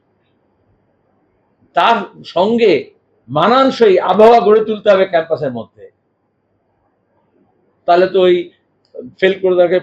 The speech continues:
পাস করে দেওয়া, জোর করে ফেল করে দেওয়া, তারপর হচ্ছে একজনের অন্য একজনের পরীক্ষা দেওয়া, ভর্তির টাকা নেওয়া, তারপর অ্যাপয়েন্টমেন্ট, কন্ট্রাক্টর, সাবকন্ট্রাক্টর, এসব হচ্ছে পেটি কাজকর্ম, এসব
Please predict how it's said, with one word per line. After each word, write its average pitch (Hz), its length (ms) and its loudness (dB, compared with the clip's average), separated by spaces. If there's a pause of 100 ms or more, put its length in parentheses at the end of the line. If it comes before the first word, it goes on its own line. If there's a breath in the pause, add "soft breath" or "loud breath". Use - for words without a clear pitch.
পাস 180 200 2
করে 180 200 0
দেওয়া, 175 200 6 (180)
জোর 180 200 -2
করে 180 200 -2
ফেল 180 220 -2
করে 180 200 -2
দেওয়া, 175 240 4 (480 soft breath)
তারপর 156 280 -2
হচ্ছে 175 180 -6
একজনের 175 420 -2
অন্য 170 140 -6
একজনের 170 340 -6
পরীক্ষা 175 380 -4
দেওয়া, 175 200 2 (160)
ভর্তির - 320 -10 (100)
টাকা 180 180 -6 (100)
নেওয়া, 175 240 2 (400)
তারপর - 200 -8 (120)
অ্যাপয়েন্টমেন্ট, 175 520 -4 (100)
কন্ট্রাক্টর, 170 520 -6 (100)
সাবকন্ট্রাক্টর, 175 720 -6 (380)
এসব 151 180 -4
হচ্ছে 170 240 -10
পেটি 175 260 -8 (320)
কাজকর্ম, 175 400 -4 (120)
এসব 175 240 -4